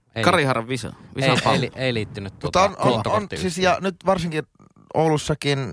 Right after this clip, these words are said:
Speaker 3: hellepäiviä on ollut jo ja lämpimiä päiviä useita ja monta viikkoa, niin kyllä sillä rannat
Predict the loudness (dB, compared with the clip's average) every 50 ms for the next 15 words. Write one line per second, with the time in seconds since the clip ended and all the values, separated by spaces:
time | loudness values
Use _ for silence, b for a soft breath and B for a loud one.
0 | -4 0 2 2 2 4 2 0 0 0 0 2 2 2 2 0 0 2 2 2
1 | 2 2 0 2 2 2 2 2 2 0 0 0 0 2 2 2 2 2 2 2
2 | 2 2 2 0 0 -2 -4 -2 -2 -2 -2 0 0 0 0 2 0 0 0 0
3 | 0 0 0 0 0 0 0 -2 0 0 0 -2 0 -2 0 0 0 0 0 -2
4 | -6 _ -2 0 0 0 -2 -4 -4 -4 -8 b b b b b b b b b
5 | -2 0 0 2 2 2 2 2 4 2 2 4 2 0 0